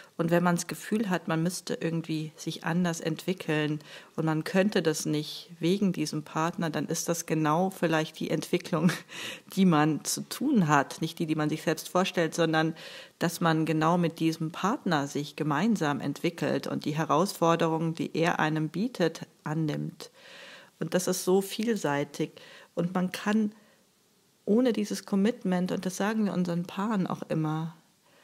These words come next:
ohne da wirklich hundert Prozent dabei zu sein, kann man die Tiefe und die Möglichkeiten überhaupt nicht auch nur im Ansatz berühren oder ausschöpfen,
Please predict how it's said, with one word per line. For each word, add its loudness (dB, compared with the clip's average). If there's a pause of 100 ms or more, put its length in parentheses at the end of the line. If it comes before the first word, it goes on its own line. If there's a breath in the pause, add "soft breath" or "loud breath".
(400 soft breath)
ohne 4
da 4
wirklich -4
hundert 6
Prozent -2 (160)
dabei 2
zu -4
sein, 0 (440 loud breath)
kann 2
man 6
die -2
Tiefe 2
und 0
die 2
Möglichkeiten 0
überhaupt -2
nicht -2 (600 soft breath)
auch -2
nur 6
im 4
Ansatz 4
berühren 4
oder 2
ausschöpfen, 0